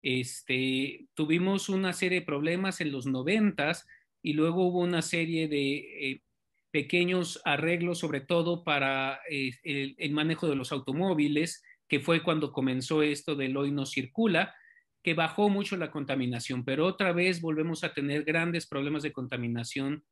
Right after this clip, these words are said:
en el a-, en el aire debido, por un lado, al aumento catastrófico de can-,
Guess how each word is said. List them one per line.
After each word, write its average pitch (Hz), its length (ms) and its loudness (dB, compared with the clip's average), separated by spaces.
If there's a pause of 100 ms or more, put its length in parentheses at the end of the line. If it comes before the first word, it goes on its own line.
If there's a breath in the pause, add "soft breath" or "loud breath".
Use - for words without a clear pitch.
en 131 160 0
el 120 180 0
a-, 120 140 -2
en 117 220 -2
el 113 100 -2
aire 165 540 2
debido, 156 600 -2
por 220 140 0
un 285 160 4
lado, 214 440 2
al 143 160 0
aumento 214 640 0 (160)
catastrófico 151 720 -4
de 123 160 -2
can-, 131 260 0